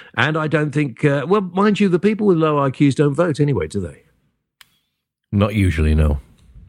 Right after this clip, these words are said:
Speaker 1: No. Uh, Paul Breen Turner. Why do I know that name?
Speaker 2: Uh, he's a friend of yours on Facebook.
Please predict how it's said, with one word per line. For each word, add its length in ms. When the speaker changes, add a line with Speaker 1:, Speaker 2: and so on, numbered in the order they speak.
Speaker 1:
No. 260
Uh, 280
Paul 300
Breen 340
Turner. 440
Why 140
do 160
I 40
know 200
that 180
name? 340
Speaker 2:
Uh, 300
he's 180
a 40
friend 240
of 60
yours 220
on 120
Facebook. 480